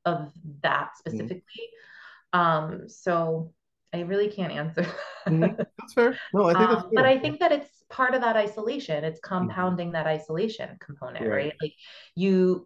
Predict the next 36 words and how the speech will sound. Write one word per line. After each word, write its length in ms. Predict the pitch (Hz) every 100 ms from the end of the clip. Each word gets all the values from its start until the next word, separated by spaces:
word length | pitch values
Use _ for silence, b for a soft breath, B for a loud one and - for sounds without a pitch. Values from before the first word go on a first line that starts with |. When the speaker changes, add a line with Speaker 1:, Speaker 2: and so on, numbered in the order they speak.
| -
Speaker 1:
have 160 | 196
been 100 | 185
isolated 520 | 165 185 185 170 170 -
from 300 | 170 160 160
work 440 | 160 151 185 - -
or 100 | 147
school 600 | - 226 196 156 160 165 B -
and 140 | 160
from 140 | 151 147
your 100 | 143
friends, 580 | 202 170 143 147 143 -
and 120 | 170
now 140 | 165 160
you've 340 | 160 156 156 - _ _ -
actually 460 | 160 - 165 160
lost 640 | 135 139 151 147 - - -
someone 680 | 160 147 143 139 135 135 -
that 120 | - 147
you 120 | 139
Speaker 2:
Mm-hmm. 80 | 143
Speaker 1:
loved 560 | 180 147 147 151 - - - -
to, 200 | - 151 -
to 120 | -
death, 420 | 147 147 110 160 - - -
to 100 | 156
this 200 | 135 92
Speaker 2:
Yeah. 240 | - 147
Speaker 1:
disease 540 | 151 165 131 139 185 - B B 117
Speaker 2:
Mm-hmm. 200 | 101 160
Speaker 1:
and, 640 | 156 151 147 147 143 - -
um, 560 | 151 143 135 135 - - _ _
or 60 | -
to 160 | - -
this 140 | -
pandemic. 680 | - 123 131 147 139 160 - -
And, 460 | 151 151 147 147